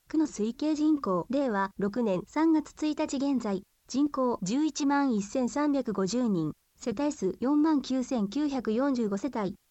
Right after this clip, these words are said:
鶴見区役所ホームページ、大阪市鶴見区役所検索、広報鶴見、は、一日から五日の間に、すべてのご家庭、事業所へ委託事業者がポスティングしています。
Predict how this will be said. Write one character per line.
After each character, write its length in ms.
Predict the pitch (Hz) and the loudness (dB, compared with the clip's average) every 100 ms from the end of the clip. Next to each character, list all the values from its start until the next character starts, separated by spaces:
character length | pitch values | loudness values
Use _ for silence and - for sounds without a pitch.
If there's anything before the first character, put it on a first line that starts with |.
| - | -10
鶴 240 | 247 285 | -4 0
見 120 | 285 | 0
区 80 | 294 | 0
役 200 | 302 302 | -2 -2
所 180 | - 269 | -2 -2
ホ 140 | 233 | 0
ー 60 | 285 | 2
ム 140 | 294 | 2
ペ 180 | 294 285 | 2 0
ー 40 | 226 | -2
ジ、 240 | 160 160 _ - | -4 -8 _ -4
大 120 | 226 | 0
阪 300 | 285 311 311 | 0 -2 -4
市 100 | 247 | -4
鶴 200 | 214 240 | -4 0
見 120 | 285 285 | 0 0
区 100 | 302 | -2
役 180 | 302 - | -2 -4
所 220 | 202 196 | -4 -2
検 240 | 269 285 | 0 0
索、 300 | 294 277 214 _ _ - | -2 -2 -4 _ _ -4
広 220 | 262 302 | -2 0
報 160 | 311 311 | 0 -2
鶴 240 | 285 285 | 0 0
見、 200 | 233 165 _ | 2 -2 _
は、 180 | - 233 - | -6 -6 -4
一 180 | - 254 | -6 -2
日 220 | 269 - | -4 -4
か 140 | 247 | -4
ら 80 | 240 | -2
五 180 | 220 208 | -2 -2
日 120 | 269 | -2
の 120 | 269 | 0
間 220 | 262 254 233 | 0 0 0
に、 200 | 226 - | -2 -4
す 160 | - 320 | -6 -2
べ 80 | 330 | 0
て 140 | 285 | 0
の 100 | 226 | 0
ご 140 | 196 | -2
家 140 | 202 254 | -4 -4
庭、 240 | 262 254 - _ | -2 -2 -4 _
事 140 | 190 | -2
業 200 | 208 285 | 0 0
所 140 | 269 262 | 0 0
へ 160 | 240 | 0
委 60 | 226 | 0
託 200 | 302 311 | -2 -2
事 140 | 311 | -2
業 180 | 302 320 | 0 0
者 160 | 320 262 | 0 0
が 220 | 190 175 | 0 -2
ポ 120 | - 208 | -4 -4
ス 100 | 202 | -2
テ 120 | 285 | 0
ィ 100 | 269 | 0
ン 20 | |
グ 140 | 220 | 0
し 80 | 202 | -4
て 100 | - | -2
い 80 | 214 | 0
ま 160 | 196 214 | 0 -2
す。 160 | - | -8